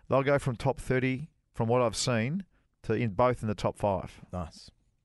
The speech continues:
Speaker 1: Top ten for guaranteed, both in the top ten. Royal Sydney,
Speaker 2: Mm.
Speaker 1: where they played last year's Australian Open Golf. Gil Hans has been employed to redo the whole joint.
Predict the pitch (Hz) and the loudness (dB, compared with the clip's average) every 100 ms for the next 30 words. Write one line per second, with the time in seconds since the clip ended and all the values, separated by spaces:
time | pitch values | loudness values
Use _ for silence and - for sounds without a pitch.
0 | _ _ - 135 - - 127 110 107 - | _ _ -6 -4 -4 -2 -2 -2 -6 -6
1 | - 139 123 - 127 101 113 104 101 95 | 0 0 0 0 0 2 0 0 -4 -6
2 | - 98 - 98 - _ _ _ _ _ | -4 -6 -6 -8 -8 _ _ _ _ _
3 | _ - - _ - 131 170 156 - 160 | _ -20 -20 _ 0 4 4 2 2 2
4 | 127 92 - _ _ 110 147 147 80 113 | 0 -4 -6 _ _ -2 0 0 0 0
5 | 113 - 123 123 131 123 135 113 110 127 | 0 2 0 2 2 0 -2 -2 -2 0
6 | 123 123 123 117 139 - - - - - | 0 0 -2 0 0 0 -6 -20 -20 -20
7 | _ - 131 127 95 135 147 127 98 101 | _ -4 0 0 0 0 0 0 -2 -4
8 | - 110 107 104 - 113 120 151 - - | -2 -2 0 -2 0 2 2 -2 -10 -4
9 | 113 110 139 131 123 113 127 120 104 120 | 0 2 2 2 2 2 2 2 0 -2
10 | - | -4